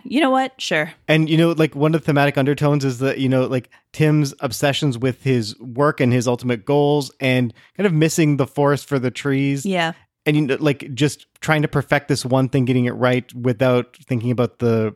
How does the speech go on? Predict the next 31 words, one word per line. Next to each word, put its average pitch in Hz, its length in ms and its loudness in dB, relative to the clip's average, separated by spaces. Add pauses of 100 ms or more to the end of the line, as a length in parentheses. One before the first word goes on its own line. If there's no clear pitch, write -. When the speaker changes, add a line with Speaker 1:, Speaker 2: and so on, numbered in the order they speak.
Speaker 2:
the 120 160 -2
larger 113 280 -2
consequences 127 640 -2
of 107 80 -4
his 110 120 -4
actions. 147 500 0 (280)
And 151 220 2
then 151 140 2
when 147 120 2
the 143 80 2
game 143 240 0
makes 135 220 -2
me 139 220 2 (240)
be 147 180 0
that 123 320 -2
fiddly 110 460 -4 (500)
for 196 100 2
something 247 260 0
that 202 120 0
is 160 100 0
ultimately, 151 420 0
you 143 120 2
know, 143 140 4
I'm, 135 180 -2
I'm 147 100 -2
spending 139 440 -2 (160)
time 113 580 0 (180)
on 131 120 0
something 156 180 2
that 127 100 2
is 110 220 0